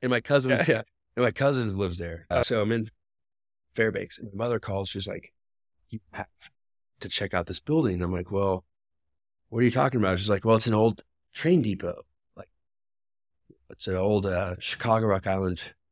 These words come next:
Speaker 1: Railroad train depot. Well, she had so much enthusiasm. I wrote down the address, and, uh,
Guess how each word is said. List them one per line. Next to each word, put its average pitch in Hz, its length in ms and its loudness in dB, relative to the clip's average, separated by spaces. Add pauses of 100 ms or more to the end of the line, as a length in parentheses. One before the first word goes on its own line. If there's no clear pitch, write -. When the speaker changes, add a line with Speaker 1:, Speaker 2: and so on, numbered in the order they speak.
(140)
Speaker 1:
Railroad 98 460 2
train 175 200 4
depot. 95 460 -2 (580)
Well, 98 400 2 (300)
she - 160 2
had 160 100 6
so 160 80 8
much 120 120 6
enthusiasm. 92 760 2
I 104 80 -6
wrote 110 200 6
down 98 220 4
the 85 100 2
address, 87 680 -4 (800)
and, 85 320 -4
uh, 82 280 -4